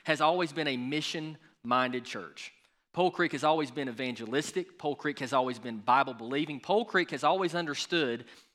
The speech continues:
the Great Commission, and that is that we are to make disciples in all nations. So even our vision statement, our vision statement is that we want to be a church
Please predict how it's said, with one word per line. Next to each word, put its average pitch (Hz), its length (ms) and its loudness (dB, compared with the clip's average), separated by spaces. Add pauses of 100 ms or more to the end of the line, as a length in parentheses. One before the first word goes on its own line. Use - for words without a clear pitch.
(120)
the 131 80 -2
Great 139 260 2
Commission, 131 540 -6 (360)
and 127 100 -2
that 151 120 6
is 151 140 0
that 135 120 -4
we 156 140 2
are 156 80 2
to 151 100 -10
make 151 240 2
disciples 147 560 4
in 127 220 -10 (120)
all 139 560 2 (400)
nations. 120 600 -4 (540)
So 151 260 2
even 202 260 2
our 180 160 4
vision 160 320 0
statement, 90 460 -10
our 139 100 2
vision 170 280 0
statement 147 360 -2
is 143 140 -4
that 123 120 -6
we 139 100 -2
want 160 220 0
to 151 60 -8
be 143 140 0
a 120 60 -2
church 165 600 -4